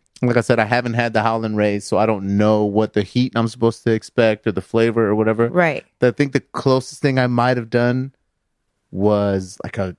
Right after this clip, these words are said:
Speaker 1: I think K F C tried to put it out once.
Speaker 2: Oh,
Speaker 1: And it
Speaker 2: that was
Speaker 1: was
Speaker 2: probably
Speaker 1: nasty.
Speaker 2: whack.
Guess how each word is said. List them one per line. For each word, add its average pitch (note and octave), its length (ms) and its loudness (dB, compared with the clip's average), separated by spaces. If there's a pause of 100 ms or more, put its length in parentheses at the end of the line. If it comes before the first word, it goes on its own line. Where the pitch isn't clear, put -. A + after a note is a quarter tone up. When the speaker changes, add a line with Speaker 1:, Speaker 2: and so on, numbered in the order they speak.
Speaker 1:
I - 40 -12
think C3 240 -4
K A#2 320 0
F G2 100 -4
C G#2 280 -2
tried B2 240 0
to A#2+ 40 -4
put C3+ 220 0
it C#3 80 2
out C#3 180 0
once. D#3 460 -2 (260)
Speaker 2:
Oh, D#3+ 420 0
Speaker 1:
And A#2+ 120 2
it B2+ 60 2
Speaker 2:
that A#2+ 40 2
was A2 140 0
Speaker 1:
was F#2 80 -12
Speaker 2:
probably C#3+ 200 0
Speaker 1:
nasty. G#2 440 0
Speaker 2:
whack. - 220 -8